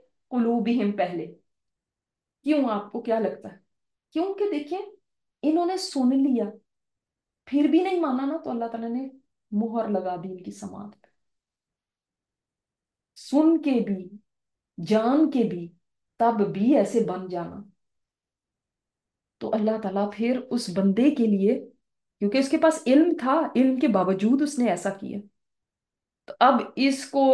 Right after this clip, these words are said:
हिदायत नहीं मिल सकती, क्योंकि वो ना सु-, सुन सकता है, ना समझ सकता है। "व जाला अला बसरिही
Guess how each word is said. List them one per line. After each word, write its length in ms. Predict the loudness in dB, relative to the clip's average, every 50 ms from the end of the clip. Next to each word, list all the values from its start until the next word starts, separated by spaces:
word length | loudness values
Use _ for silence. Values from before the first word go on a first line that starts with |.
| 6 4 2 -2 -2 0
हिदायत 460 | 2 4 4 4 4 2 2 2 2
नहीं 180 | 2 2 2
मिल 140 | 2 2 0 -2
सकती, 380 | -6 -12 -14 -16 -16 _ _ _ _ _ _ -8
क्योंकि 200 | -6 -2 0 0
वो 120 | 2 2
ना 200 | 2 2 2 0
सु-, 220 | -2 -4 -8 -12 -14 -16
सुन 260 | -4 0 2 2 2 2
सकता 300 | 2 0 -2 0 0 0
है, 80 | 0
ना 80 | 0 -2
समझ 320 | -2 -4 -4 -6 -6 -6
सकता 300 | -10 -12 -12 -12 _ -12 -12
है। 60 | -12 -14 _ _ _ _ _ _ _ _ _ _ 0 4
"व 100 | 4 6 6
जाला 380 | 6 6 6 6 6 6 6 6
अला 220 | 6 6 6 6 6
बसरिही 640 | 4 2 -2 -4 -8 -8 -8 -6 -6 -6 -6 -6